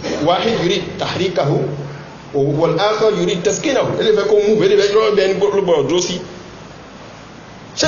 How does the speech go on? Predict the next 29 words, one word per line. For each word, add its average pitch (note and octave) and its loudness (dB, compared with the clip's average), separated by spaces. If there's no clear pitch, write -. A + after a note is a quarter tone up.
nǹkan G#3 2
máa G3+ 4
move A#3+ 2
kó G3 4
sì F3+ 2
dúró F3 4
sí F3 0
ibi F3 2
tó F#3 4
wà F#3+ 4
lẹ́-, E3+ 4
lásìkò E3 0
náà D3+ 2
ni? B2 0
Kò C3 -4
possible. D#3+ -2
Nínú B3 2
kọ́ B3 4
ẹ B3 2
pé B3+ 6
tó, A3+ 4
àwọn G3+ 4
méjèèjì C4 4
ò D3+ 4
ní D3+ 2
rí G#3 4
nǹkan D3 0
yẹn C3 0
ṣe. C3 -2